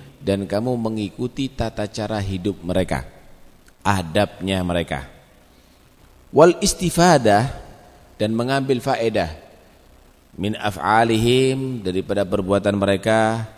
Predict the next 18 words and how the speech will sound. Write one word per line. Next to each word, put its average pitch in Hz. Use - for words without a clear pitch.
wa 87
bi-, 82
wa 92
aqwalihim, 95
dan 90
ucapan 82
mereka. 71
Kalau -
ketemu 151
orang 135
baik 104
bukan 104
hanya 101
duduk 98
aja. 92
Hah? 139
Kamu 135
harus 123